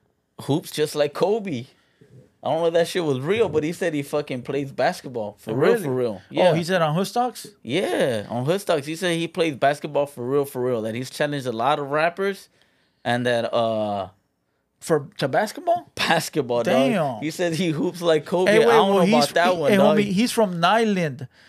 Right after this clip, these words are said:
Speaker 2: They ain't shit to do, so he probably
Speaker 1: He
Speaker 2: playing
Speaker 1: is
Speaker 2: basketball all day long.
Speaker 1: He might hoop like Mutombo,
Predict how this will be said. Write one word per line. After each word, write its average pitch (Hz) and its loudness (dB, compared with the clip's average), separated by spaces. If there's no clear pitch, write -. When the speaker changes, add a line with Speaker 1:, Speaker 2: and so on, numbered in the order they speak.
Speaker 2:
They 214 4
ain't 240 0
shit 254 2
to 220 4
do, 220 2
so - 2
he 202 4
probably 240 4
Speaker 1:
He 123 -6
Speaker 2:
playing 233 2
Speaker 1:
is 180 0
Speaker 2:
basketball 214 2
all 202 6
day 208 2
long. 180 -2
Speaker 1:
He 123 0
might 160 4
hoop 170 -4
like 147 2
Mutombo, 127 -2